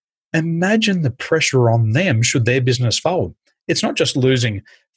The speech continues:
five hundred employees, but it's impacting the lives of more than two thousand people. They have to go to sleep at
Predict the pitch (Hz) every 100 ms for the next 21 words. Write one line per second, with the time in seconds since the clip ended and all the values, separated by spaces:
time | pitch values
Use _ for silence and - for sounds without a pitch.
0 | - 143 135 117 117 110 104 98 - 165
1 | 147 104 101 - _ - 120 139 127 -
2 | 156 143 143 - 120 107 107 117 107 117
3 | 98 117 120 120 113 - - 170 156 -
4 | 123 123 113 101 139 151 82 _ _ -
5 | 104 143 196 185 151 - - 113 117 113
6 | 117 - 123 117 - - 101